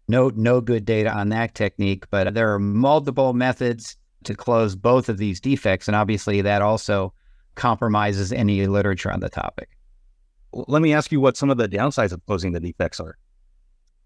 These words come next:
Speaker 1: As mentioned in this paper, it's been suggested that there might be an increase in the risk of chronic abdominal pain with closure of the defects, al-, although I'd say that is not definitive.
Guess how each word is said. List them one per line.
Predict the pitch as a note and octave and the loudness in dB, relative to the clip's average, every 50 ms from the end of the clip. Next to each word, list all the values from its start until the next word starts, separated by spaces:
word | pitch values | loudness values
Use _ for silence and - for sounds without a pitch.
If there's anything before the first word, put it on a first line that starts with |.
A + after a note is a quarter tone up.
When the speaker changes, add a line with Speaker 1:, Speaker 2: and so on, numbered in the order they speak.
| _ _ _ | _ _ _
Speaker 1:
As | C#3 D3+ D#3 C#3 D3+ | 2 2 2 2 2
mentioned | D#3+ D#3+ D3+ - D#3 C#3+ C3+ | 2 2 2 2 2 2 2
in | C3 | 2
this | C3+ C3 B2 - | 2 0 -2 -2
paper, | - - C#3+ D#3 D#3+ - F3+ F3+ F3+ F3 - _ _ _ _ _ - | -2 0 0 0 2 0 0 -2 -2 -4 -8 _ _ _ _ _ -6
it's | A#2+ A2 - - | -6 -6 -4 -4
been | D3 C3+ B2+ | 0 0 0
suggested | B2 - - B2 A2 G#2 B2 F3 G3 G3 - - - B2 A2 A#2 | 0 0 -4 -6 -4 0 2 4 4 4 2 -2 -8 -6 -4 -4
that | A#2 | -2
there | A#2+ A2+ A2 | 0 0 2
might | A2+ B2 A#2 | 2 0 0
be | - A#2 A2+ | 0 0 2
an | A2 A#2 | 2 2
increase | A#2 A#2 - - C3 B2 A#2+ A2+ - A#2 | 2 0 0 0 0 2 2 0 0 -2
in | G#2+ | 0
the | G#2 | 0
risk | G2+ A2 A2 - - - | 2 0 0 -2 -2 -4
of | G#2+ F#2 | -6 -6
chronic | - - B2 A2+ G#2+ G#2+ G2+ - | -2 0 0 2 2 2 0 -2
abdominal | G2+ F#2 F2+ G#2 G#2 G#2 G#2 A2+ A#2 A#2 A#2 A#2 | -4 -2 -2 0 0 2 0 0 0 0 -2 -4
pain | - - B2 A#2+ B2 B2+ C#3 C3+ A2+ | -4 -4 -4 -2 0 0 -2 -2 0
with | G2+ F#2+ - - | -2 -2 -4 -6
closure | - - A2 A2 A2 G2+ - G#2 F#2+ | -4 -2 0 0 0 2 0 0 -2
of | F#2 F2+ | 0 -2
the | F#2+ | -4
defects, | F2+ A2+ A2 A2+ - - C3 C#3+ - - - - - - _ | -2 0 -2 0 2 2 2 2 0 -2 -10 -16 -16 -18 _
al-, | - F#2+ F2+ F#2 - | -4 -2 -2 -2 -2
although | - G2+ G2 G2+ G2 G2 | -4 -6 -4 -4 -4 -4
I'd | G2 G2 G2 F#2+ | -4 -6 -6 -8
say | - - G2 | -4 -4 -4
that | F2+ F#2 G2 F#2+ F#2+ F#2+ | 0 0 2 2 2 0
is | G2 F2+ - - | -2 -4 -6 -6
not | G2 G2 G2+ G#2 G2+ - G#2+ G#2+ | -4 -2 -2 -2 -4 -6 -8 -8
definitive. | G2+ F#2 - - G#2 G#2 G#2+ G#2+ B2 C3 B2+ - - | -8 -8 -6 -6 -4 -4 -2 0 0 0 -2 -4 -10